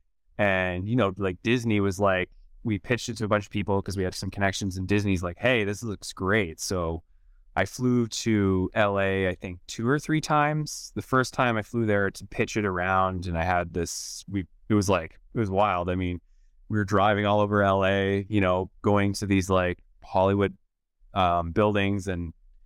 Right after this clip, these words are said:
pitching this T V show, and we pitched it to Disney, and it was this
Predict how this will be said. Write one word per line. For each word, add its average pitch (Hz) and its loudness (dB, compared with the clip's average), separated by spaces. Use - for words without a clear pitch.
pitching 117 0
this 107 0
T 107 -2
V 104 2
show, 95 4
and 87 -2
we 90 -2
pitched 98 -6
it 101 -6
to 92 -4
Disney, 98 2
and 85 -2
it 82 -4
was 87 -2
this 90 -6